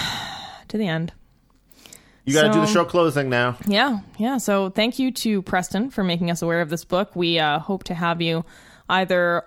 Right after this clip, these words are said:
Speaker 1: on a regular episode of the show or on a, um, you know, Patreon special at some point.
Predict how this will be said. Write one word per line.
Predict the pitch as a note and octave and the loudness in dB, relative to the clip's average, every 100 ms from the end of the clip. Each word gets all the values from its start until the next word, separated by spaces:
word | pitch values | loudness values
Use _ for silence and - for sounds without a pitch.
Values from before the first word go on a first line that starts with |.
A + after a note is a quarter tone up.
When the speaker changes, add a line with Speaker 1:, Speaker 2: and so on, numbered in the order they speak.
| - | -2
Speaker 1:
on | G3+ G3+ G3+ | 0 2 0
a | - | 0
regular | B3 D#4 C#4+ | -2 0 -2
episode | C#4+ D4+ C#4 | -2 -2 -2
of | |
the | B3+ | -2
show | C4 B3+ A#3+ | -2 0 2
or | G#3 E3+ | 2 0
on | E3 E3 D#3 | -2 -2 -4
a, | - D#3+ D#3+ D#3 - | -4 -2 0 -2 -2
um, | D3+ D3+ C#3+ D3 E3 _ _ _ - | -2 -2 -4 -6 -10 _ _ _ -10
you | D#3 | -6
know, | D3 | -4
Patreon | A#3+ A#3 A#3 A3 | -4 -2 0 0
special | G#3+ G3+ G3 F#3 | 0 -4 0 -2
at | E3 | -2
some | F#3 E3+ | -4 -4
point. | - F3+ D#3+ | -2 -2 0